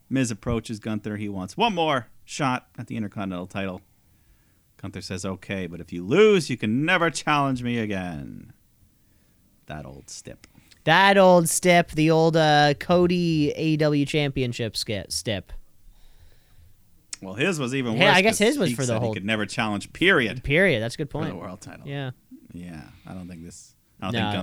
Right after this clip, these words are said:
Speaker 1: Gunther has the power to
Speaker 2: <laughs> Yeah, I
Speaker 1: do
Speaker 2: don't
Speaker 1: that to other people.
Speaker 2: Yeah, I don't think Gunther's an
Speaker 1: <laughs>
Speaker 2: E V P.
Speaker 1: Yeah,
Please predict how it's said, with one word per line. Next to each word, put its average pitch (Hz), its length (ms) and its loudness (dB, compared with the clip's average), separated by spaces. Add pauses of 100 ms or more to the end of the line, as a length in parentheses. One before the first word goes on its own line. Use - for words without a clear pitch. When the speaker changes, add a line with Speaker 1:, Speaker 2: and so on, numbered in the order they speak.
Speaker 1:
Gunther 85 120 -12
has 87 160 -12
the - 100 -16
power 82 380 -12
to 85 120 -14 (240)
Speaker 2:
<laughs> - 100 -16 (180)
Yeah, 214 240 6
I 196 80 6
Speaker 1:
do 220 80 4
Speaker 2:
don't 185 120 -4
Speaker 1:
that 180 60 -8
to 185 100 -10
other 190 120 -8
people. 190 240 -4
Speaker 2:
Yeah, 180 180 6
I 165 80 6
don't 202 160 8
think 190 160 4
Gunther's 165 340 4
an 156 60 2
Speaker 1:
<laughs> 156 60 6
Speaker 2:
E 156 40 4
V 147 140 4
P. 135 400 0 (960)
Speaker 1:
Yeah, 92 220 -10